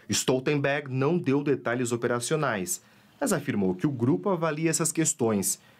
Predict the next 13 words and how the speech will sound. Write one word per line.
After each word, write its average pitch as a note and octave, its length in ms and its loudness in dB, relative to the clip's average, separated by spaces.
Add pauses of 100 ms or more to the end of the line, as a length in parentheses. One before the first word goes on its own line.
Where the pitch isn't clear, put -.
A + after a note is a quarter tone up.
(340)
Disse A2 260 2
ainda G#2+ 180 2
que G#2+ 140 -4
o G#2+ 40 6
objetivo G#2 580 0
da G2+ 100 2
otan A#2 440 0 (300)
é B2 80 2
um C3+ 120 2
mundo F3 360 2
sem D3 280 2
armas D3 260 -2
nucleares, C3 800 0